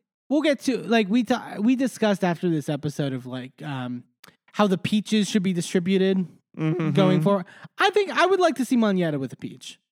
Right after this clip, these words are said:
Speaker 2: Yeah.
Speaker 1: I actually like Monyetta. I think she was a little timid last year.
Speaker 2: Yeah.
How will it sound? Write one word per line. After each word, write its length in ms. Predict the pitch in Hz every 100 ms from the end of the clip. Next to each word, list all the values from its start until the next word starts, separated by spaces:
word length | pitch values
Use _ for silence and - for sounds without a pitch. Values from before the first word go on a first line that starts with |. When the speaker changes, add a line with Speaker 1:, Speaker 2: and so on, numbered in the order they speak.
| _ -
Speaker 2:
Yeah. 300 | 190 269 285 160
Speaker 1:
I 140 | 294 349
actually 180 | -
like 180 | 240 208
Monyetta. 560 | 208 220 220 226 240 240 -
I 120 | 196
think 280 | 190 226 214
she 140 | -
was 120 | 220 202
a 60 |
little 540 | 185 190 214 240 247 233
timid 340 | 226 220 208
last 340 | 175 180 -
year. 300 | 220 220 233 - _ _ _ _
Speaker 2:
Yeah. 300 | 147 139 127